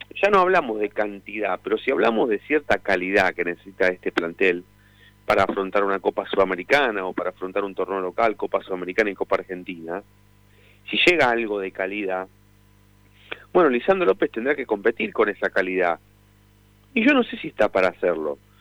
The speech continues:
Yo no sé si está para ser superior de alguien de calidad que venga a Racing, aunque sea uno solo, ¿eh? Insisto, ya no hablamos de cantidad, Racing no compra cantidad. Tampoco compra calidad, pero en algún mercado de pases va a tener que decidir entre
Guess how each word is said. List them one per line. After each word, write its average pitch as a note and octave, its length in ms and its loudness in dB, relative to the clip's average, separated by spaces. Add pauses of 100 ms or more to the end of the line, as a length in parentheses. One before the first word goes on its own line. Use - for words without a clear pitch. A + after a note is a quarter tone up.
(120)
Yo D#3+ 120 2
no F3 80 2
sé F#3+ 100 -2
si F3 120 -10
está D3+ 160 2
para B2+ 200 -2
ser C#3 160 -4
superior B2 640 -2
de A2+ 100 -2
alguien G#2+ 320 -4
de G2 120 -6
calidad F#2+ 580 -2
que F2+ 100 -4
venga F2 240 0
a - 20 -2
Racing, E2 340 -6
aunque C3 240 2
sea E3+ 180 4
uno D3+ 240 2
solo, F#2+ 400 2
¿eh? G#2 40 -12 (440)
Insisto, B2+ 400 0
ya C3 100 0
no C#3 120 4
hablamos C3 360 2
de A2 80 -2
cantidad, G#2 460 0
Racing A2+ 260 -4
no G#2+ 140 2
compra A#2 340 -2
cantidad. E2 500 -6 (600)
Tampoco F#3+ 300 2
compra B2+ 260 4
calidad, F#2+ 400 0
pero F2+ 160 -2
en G#2 100 -2
algún C#3+ 220 0
mercado B2 260 2
de A#2 80 4
pases A#2 320 -4
va G#2 60 2
a G#2 60 -4
tener A2 260 -4
que G2 120 -2
decidir F2+ 520 -6
entre D#2+ 320 -6